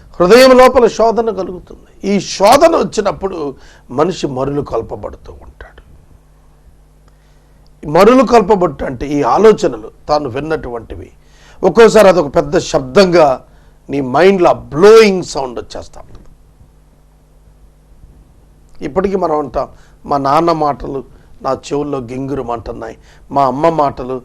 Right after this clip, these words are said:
నా చెవుల్లో గింగురమంటున్నాయి, మా తాత ముందే చెప్పాడు." తాత ఎప్పుడు చెప్పాడు? ఇప్పుడు నీ సిచ్యుయేషన్లో దాన్ని అప్లై చేస్తా ఉంటుంది నీ బ్రెయిన్.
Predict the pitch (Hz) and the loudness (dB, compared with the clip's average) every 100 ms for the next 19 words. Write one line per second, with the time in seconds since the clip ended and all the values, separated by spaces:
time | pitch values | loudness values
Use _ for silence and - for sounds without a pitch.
0 | _ _ - 135 117 139 135 135 117 131 | _ _ -12 -10 -8 -8 -6 -8 -10 -10
1 | 131 123 120 107 110 110 120 _ - - | -10 -10 -10 -12 -14 -14 -16 _ -20 -10
2 | 139 143 - - 185 180 151 160 175 165 | -2 -2 0 0 0 -2 -4 2 2 2
3 | 127 101 123 110 123 117 - - - _ | -4 -12 -10 -10 -12 -16 -20 -20 -20 _
4 | _ _ _ _ _ _ _ _ _ _ | _ _ _ _ _ _ _ _ _ _
5 | _ _ _ _ _ _ _ _ _ _ | _ _ _ _ _ _ _ _ _ _
6 | _ _ - 131 165 151 185 185 175 196 | _ _ -4 -4 -2 -6 -6 -8 -8 -12
7 | - - - _ - _ _ _ _ - | -14 -18 -20 _ -20 _ _ _ _ -18
8 | 123 - 180 180 156 170 139 147 185 185 | -16 -8 -6 -4 -6 -8 -8 -8 -4 -4
9 | - 180 156 151 147 - 175 - 135 - | -6 -10 -10 -10 -10 -12 -10 -12 -12 -14
10 | 123 - - - - | -16 -18 -20 -18 -20